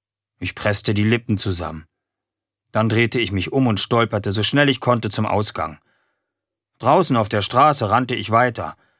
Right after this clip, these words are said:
Ich lief den ganzen Weg nach Hause. Ich lief die Treppe zu unserem Zimmer hinauf,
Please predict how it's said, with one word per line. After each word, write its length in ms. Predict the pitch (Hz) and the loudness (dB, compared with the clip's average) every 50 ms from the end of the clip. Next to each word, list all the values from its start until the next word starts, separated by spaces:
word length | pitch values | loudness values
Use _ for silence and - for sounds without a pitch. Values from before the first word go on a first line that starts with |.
| _ _ | _ _
Ich 120 | - - 101 | -12 -6 0
lief 160 | 135 160 147 | 0 0 2
den 160 | - 143 131 | 2 2 2
ganzen 360 | 135 151 196 190 - 165 147 | 4 4 2 2 0 0 2
Weg 180 | 120 123 143 143 | 2 2 2 2
nach 180 | 143 120 - - | 0 -2 0 0
Hause. 380 | 98 98 104 95 90 78 - _ _ _ _ _ _ _ _ _ _ _ _ - | -2 -2 -2 -2 -6 -8 -12 _ _ _ _ _ _ _ _ _ _ _ _ -8
Ich 140 | 110 110 | -6 -2
lief 180 | 117 135 131 120 | 2 2 0 2
die 140 | - 123 113 | 0 -4 -4
Treppe 340 | - - 143 139 135 123 104 | -2 0 0 0 0 0 -4
zu 160 | - - 113 | -2 -4 -2
unserem 340 | 110 104 104 101 101 101 98 | -2 0 0 0 -2 -2 -2
Zimmer 280 | - - 139 127 120 | 0 0 2 2 2
hinauf, 480 | 107 101 101 101 104 104 107 101 - | 0 0 0 2 2 2 2 0 -2